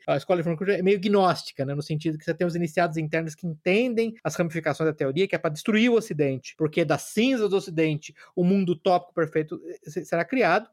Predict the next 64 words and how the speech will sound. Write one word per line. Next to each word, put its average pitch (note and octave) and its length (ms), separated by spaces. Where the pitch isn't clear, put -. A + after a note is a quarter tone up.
e G3+ 60
você G#3+ 120
tem A3+ 180
esse A#3+ 180
círculo A3 400
externo, G3+ 640
que - 120
é D3 40
o E3 120
grosso G3+ 540
do, D3+ 240
dos D3 200
intelectuais, D3+ 720
da D3 80
academia, D3+ 460
que A3 80
é A3 40
exatamente A#3 300
o - 40
ponto, G3+ 180
esse F3+ 100
por G3+ 140
que B3 140
não? D3+ 340
E F#3+ 60
por A#3+ 180
que D4+ 100
não C4+ 180
no D4+ 100
sentido C4+ 380
que B3+ 140
qualquer B3+ 340
coisa C4 280
que A3 80
é G3+ 40
tradição F#3+ 720
deve A3 280
ser A#3+ 120
questionada, A3+ 480
né? C#3+ 200
Se - 140
é G#3 60
tradição, G#3+ 360
deve A#3 140
ser A#3+ 100
questionada, G#3 500
né? C#3+ 420
Eu E3 140
diria E3+ 320
que A3+ 160
é, G#3+ 180
essa C4 380
é A#3+ 160
a A3+ 80
grande B3 380
dicotomia, A#3+ 640
essa A#3 160
é B3+ 80
a A#3+ 40
diferença A3+ 400
que - 80
faz G#3+ 160
um G#3+ 80
revolucionário G3+ 840